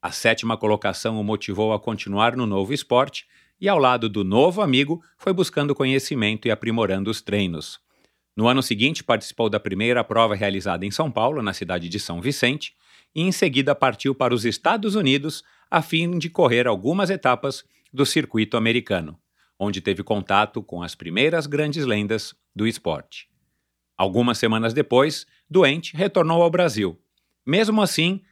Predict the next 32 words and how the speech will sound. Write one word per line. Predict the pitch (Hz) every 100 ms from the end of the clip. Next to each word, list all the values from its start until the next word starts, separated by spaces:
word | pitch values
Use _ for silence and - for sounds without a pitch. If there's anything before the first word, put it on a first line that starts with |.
| _ -
ainda | 175 165 175
correu | 185 127 127
uma | 127 143
etapa | 120 104 107
do | 98
circuito | - 98 107 - -
Company | - 170 196 190
de | 190
Triathlon | 180 180 143 151 156
no | 156
Rio | 110 104
de | 107
Janeiro, | 156 123 113 131 - _ _ -
quando | 175 165
foi | 135
diagnosticado | 123 123 120 120 - - 101 98
com | 98 95 139
hepatite. | 208 180 - 98 - - - _ _ _ _ _ _ -
Depois | 98 107 104
de | 90
quatro | - 101 117 - 107 104
longos | 101 147 180 180
meses | 143 131 135 131
na | 151
cama, | - 117 117 123 _ _ _ -
ele | 208
se | 190 180
recuperou | 180 185 - 165 123 131 147 _ _ -
e | 156
reiniciou | 123 202 247 226 220 156 156
sua | 156
preparação. | 165 175 180 180 165 120 101